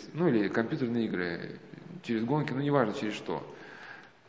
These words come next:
Но если человек вырос в христианской шкале координат, он может от, от уныния пытаться убежать через, э, ну, форму христианского служения, да.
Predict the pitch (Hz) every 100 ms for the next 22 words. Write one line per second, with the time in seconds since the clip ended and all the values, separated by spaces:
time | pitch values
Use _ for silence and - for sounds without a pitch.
0 | - 143 170 165 143 160 147 156 156 -
1 | 147 147 170 175 - 113 123 120 113 107
2 | 117 107 92 139 143 127 113 - 113 127
3 | 135 139 113 - 123 117 113 107 107 127
4 | 120 - - - - - 131 117 - -
5 | - - - - - - - - - 151
6 | 139 147 123 - 117 120 107 95 95 90
7 | 104 92 80 82 92 113